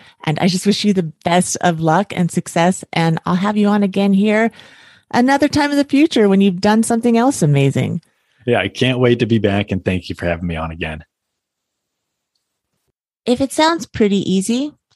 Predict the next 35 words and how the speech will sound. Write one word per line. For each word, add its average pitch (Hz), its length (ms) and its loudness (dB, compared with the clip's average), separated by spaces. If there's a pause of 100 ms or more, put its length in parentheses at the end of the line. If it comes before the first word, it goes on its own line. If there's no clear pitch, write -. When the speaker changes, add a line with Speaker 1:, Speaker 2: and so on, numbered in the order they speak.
Speaker 1:
it's 143 200 -4
because 190 440 0
it 233 100 4
is. 269 460 0 (500)
The - 60 -4
hardest 190 420 0
part 156 340 0
is - 120 -16
getting 170 320 2
started, 135 520 -6 (220)
but 160 160 -2
you 185 100 2
have 160 140 0
an 147 140 0 (100)
awesome 247 380 2
person 156 400 -2
here 139 260 -2
to - 160 -6
hold 185 420 -2
your 175 120 -2
hand. - 300 -4 (720)
The 208 80 0
tools 240 400 -2
and 190 140 2
help 196 300 0
you 226 160 2
need 165 400 2
are 175 180 2
right 175 460 0
here 165 480 0
with 208 280 0
Jake 156 440 2 (160)
for 160 240 0
the 160 100 0
taking. 139 600 -8